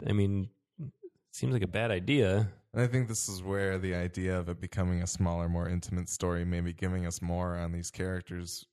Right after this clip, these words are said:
Speaker 2: wouldn't have
Speaker 1: Yeah.
Speaker 2: been a bad thing.
Speaker 1: A
Speaker 2: It
Speaker 1: little bit
Speaker 2: would've
Speaker 1: more run. I mean, it's, it's already a pretty reasonably length of a movie. Like, a little more time probably wouldn't hurt it, especially with Oscar Isaac, to know a little bit more about what motivates him and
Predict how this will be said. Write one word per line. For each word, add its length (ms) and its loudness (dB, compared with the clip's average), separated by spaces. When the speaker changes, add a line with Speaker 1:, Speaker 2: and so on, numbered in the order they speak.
Speaker 2:
wouldn't 160 8
have 100 4
Speaker 1:
Yeah. 40 4
Speaker 2:
been 60 0
a 40 0
bad 260 -2
thing. 340 -4
Speaker 1:
A 60 4
Speaker 2:
It 20 6
Speaker 1:
little 180 10
bit 60 6
Speaker 2:
would've 80 8
Speaker 1:
more 160 6
run. 180 4
I 40 4
mean, 120 6
it's, 120 2
it's 200 2
already 200 6
a 60 4
pretty 320 2
reasonably 680 4
length 580 0
of 200 2
a 100 2
movie. 340 2
Like, 240 -2
a 100 -2
little 220 2
more 200 0
time 560 0
probably 240 -4
wouldn't 240 -4
hurt 220 -2
it, 200 -6
especially 300 0
with 120 2
Oscar 320 0
Isaac, 340 -2
to 100 -4
know 180 2
a 40 0
little 180 0
bit 140 -2
more 140 0
about 220 -2
what 160 2
motivates 460 0
him 200 -2
and 220 -2